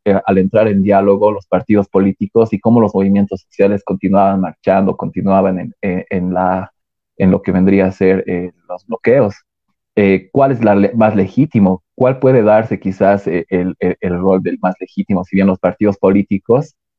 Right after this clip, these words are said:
o los movimientos sociales que justamente como tú mencionabas, se, no, no, no estaban convocados por el movimiento al socialismo, sino que eran movimientos muchas veces autoconvocados.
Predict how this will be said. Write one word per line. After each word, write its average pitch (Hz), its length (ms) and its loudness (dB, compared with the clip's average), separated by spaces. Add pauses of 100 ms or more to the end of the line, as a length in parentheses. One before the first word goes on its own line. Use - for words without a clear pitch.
o 107 100 0
los 101 100 2
movimientos 110 500 2
sociales 135 500 0
que 101 220 2
justamente 110 540 -2
como 95 200 -4
tú 104 120 -4
mencionabas, 98 720 0 (360)
se, 104 360 4
no, 117 160 4
no, 135 180 2
no 123 120 0
estaban 170 380 0
convocados 113 480 0
por 98 100 -2
el 95 80 0
movimiento 104 380 0
al 95 60 -6
socialismo, 104 440 -2
sino 107 240 -2
que - 120 -2
eran 104 120 2
movimientos 98 600 0 (180)
muchas 107 280 0
veces 98 260 -8
autoconvocados. 92 920 -2